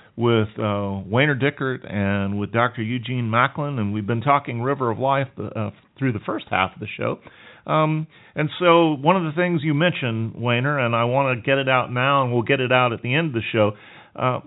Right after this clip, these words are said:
how would somebody find out about, uh, the River of Life, uh, Church, and especially seeing videos of this, uh, project here in Haiti?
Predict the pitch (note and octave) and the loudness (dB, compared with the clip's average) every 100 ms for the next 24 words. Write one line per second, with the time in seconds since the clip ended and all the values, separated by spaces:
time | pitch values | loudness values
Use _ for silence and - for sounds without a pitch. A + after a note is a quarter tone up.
0 | - C#3 - B3+ C4 - G3 F3+ F3 E3 | -14 -6 0 0 -2 -4 -2 0 0 -2
1 | E3+ E3 D3+ D3 A#2 B2 A#2+ A2 A2 - | -2 -2 0 2 2 0 0 0 0 -4
2 | _ _ _ - A2 A2 A2 G#2+ A#2 C3+ | _ _ _ -6 -2 -2 -4 -4 0 0
3 | D3 C3 A#2+ B2+ B2+ A2 - A2+ G#2 G#2 | 0 -2 -2 -2 -2 -4 -6 -2 -2 -2
4 | - F3+ F3+ - C3 C3 C3+ C3+ C3 A#2+ | -2 -2 -2 -8 -2 0 0 -2 -4 -8
5 | B2 A#2 F3 F#3 C#3 A2 - D#3 D3 C3+ | -8 -4 -4 -2 -4 -6 -4 -2 -2 -4
6 | A#2+ G#2+ A#2 E3+ A#2 F#2+ F#2 F#2 G#2 G2+ | -8 -4 -2 0 0 -2 -6 -8 -10 -10
7 | - A2 G#2 - D#3+ A#2+ G2 - A2+ G#2+ | -8 -6 -6 -2 -2 0 -6 -6 -6 -4
8 | G#2 G2+ - - | -4 -6 -8 -12